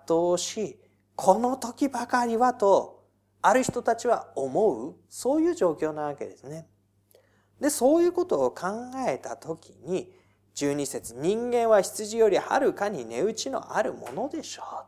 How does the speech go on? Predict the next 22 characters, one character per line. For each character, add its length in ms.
と。 60
一 260
人 120
の 100
人、 480
神 320
が 200
作 220
ら 160
れ 120
た、 160
命 440
を 160
与 320
え 40
ら 120
れ 60
た 160
そ 160
の 100
人 220
は、 220